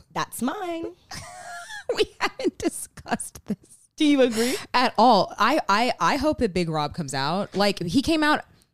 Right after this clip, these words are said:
Speaker 2: in tw-, twenty nineteen when we went to see them at the Hollywood Bowl. And
Speaker 1: I
Speaker 2: this
Speaker 1: think
Speaker 2: time
Speaker 1: it's only right that we see him again.
Speaker 2: And
Speaker 1: I
Speaker 2: this time it's gonna be at the Dodger Stadium, which is significantly larger than the Hollywood Bowl. The last time I was in the Dodger Stadium, I was on shrooms to see Lady Gaga.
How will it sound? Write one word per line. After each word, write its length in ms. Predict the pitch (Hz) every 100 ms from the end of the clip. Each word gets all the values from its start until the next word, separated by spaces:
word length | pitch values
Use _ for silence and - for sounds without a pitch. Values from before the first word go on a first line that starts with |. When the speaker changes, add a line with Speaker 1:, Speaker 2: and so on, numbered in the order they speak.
| -
Speaker 2:
in 160 | 220 226
tw-, 220 | 220 -
twenty 180 | - 220
nineteen 380 | 202 175 185 202
when 80 | 185
we 80 |
went 180 | 170 160
to 60 | 165
see 500 | - 160 156 147 127
them 320 | 165 160 156 -
at 260 | 151 139 -
the 60 |
Hollywood 280 | 160 151 139
Bowl. 360 | 156 165 131 -
And 60 | 233
Speaker 1:
I 40 |
Speaker 2:
this 60 | 240
Speaker 1:
think 120 | 240
Speaker 2:
time 120 | 226 202
Speaker 1:
it's 20 |
only 180 | 185 175
right 300 | 160 151 147
that 80 | 143
we 80 | 151
see 160 | -
him 140 | 147 143
again. 360 | 143 139 139 156 _ -
Speaker 2:
And 80 | 214
Speaker 1:
I 40 |
Speaker 2:
this 160 | 294 -
time 160 | 311
it's 100 | 285
gonna 120 | 240 240
be 100 | 208
at 140 | 196
the 360 | 185 175 151 - -
Dodger 300 | 165 170 170
Stadium, 360 | 185 170 160
which 140 | 156 175
is 160 | 156 -
significantly 840 | - - 196 202 202 220 226 190 170
larger 420 | 147 143 147 131
than 220 | 131 123
the 60 | 131
Hollywood 380 | 139 104 117 120
Bowl. 360 | 76 62 180 196
The 100 | 165
last 220 | 170 180 233
time 180 | 254
I 120 | 185 185
was 140 | 190
in 120 | 190
the 80 | 185
Dodger 260 | 185 185 202
Stadium, 460 | - 196 202 196 202
I 140 | 147 165
was 180 | 170 160
on 280 | 135 147 175
shrooms 680 | - 202 185 170 175 -
to 120 | - 190
see 400 | - 147 139 135
Lady 280 | 151 147
Gaga. 580 | 143 135 104 117 87 85